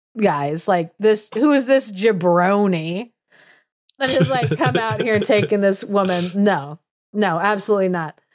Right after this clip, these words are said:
And so they were like, "We're gonna declare war on these seven brothers and their kingdom." And Deji Khan, when he heard about this, he was, like, a-, absolutely petrified. He said he wished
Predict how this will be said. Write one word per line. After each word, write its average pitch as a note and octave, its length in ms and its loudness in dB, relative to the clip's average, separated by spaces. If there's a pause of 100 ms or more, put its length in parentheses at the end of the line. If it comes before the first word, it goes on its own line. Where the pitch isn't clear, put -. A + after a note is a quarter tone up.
(360)
And B3 540 -2
so C4+ 400 2
they A#3+ 240 2
were C4+ 140 2
like, G#3+ 320 0
"We're B3+ 240 2
gonna F4 220 2
declare B3 500 2
war B3+ 320 2
on F#3+ 140 0
these G#3 220 0
seven G#3+ 340 0
brothers G3+ 420 0
and A3 100 -2
their G#3 140 2
kingdom." F3+ 520 -2 (840)
And A#3+ 260 -4
Deji E4+ 340 0
Khan, G#3 260 0
when G3 120 0
he G#3 120 0
heard A3 260 2
about E3+ 320 -4
this, E3+ 280 0
he A3+ 160 -2
was, G3+ 120 4
like, F#3 300 -2
a-, A#3+ 140 0 (120)
absolutely G3+ 560 0
petrified. D3 720 -6
He G#3+ 280 -2
said A#3 200 0
he B3+ 160 -2
wished G#3+ 480 -2